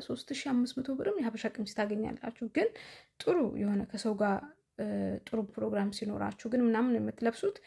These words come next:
ከአስራ አምስት ሺህ ብር በታች አታገኙም፣ እ፣ ማለት እፈልጋለሁኝ።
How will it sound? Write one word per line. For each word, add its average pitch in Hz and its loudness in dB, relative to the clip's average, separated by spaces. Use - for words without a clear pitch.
ከአስራ - -6
አምስት 202 2
ሺህ - -8
ብር 202 -4
በታች 214 -6
አታገኙም፣ 202 -2
እ፣ - -4
ማለት 208 -2
እፈልጋለሁኝ። - -6